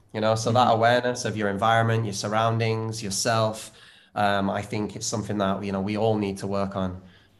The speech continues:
Speaker 1: Um, and it's, you know, yeah, very good trait to think about.
Speaker 2: Yeah, I like that.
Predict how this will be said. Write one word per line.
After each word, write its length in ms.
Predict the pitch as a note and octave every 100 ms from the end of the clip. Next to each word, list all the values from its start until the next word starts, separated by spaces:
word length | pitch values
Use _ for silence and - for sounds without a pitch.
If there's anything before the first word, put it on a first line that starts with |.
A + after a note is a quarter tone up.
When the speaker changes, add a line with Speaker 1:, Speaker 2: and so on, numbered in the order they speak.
| -
Speaker 1:
Um, 520 | G2 F#2+ F#2+ F#2 E2+ - _ _
and 120 | F#2+
it's, 340 | F#2+ - - -
you 80 |
know, 140 | F#2+ F#2 - -
yeah, 200 | G2 F#2+ -
very 180 | F#2+ F#2+ - - -
good 140 | G2
trait 300 | - F#2+ G2
to 180 | G2+ F#2 F2+ - _
think 160 | G#2 F#2+
about. 320 | F#2+ F#2 - - _ _ _ _ _ _
Speaker 2:
Yeah, 140 | A#2 G#2+
I 60 |
like 220 | G#2+ G#2+ -
that. 180 | G2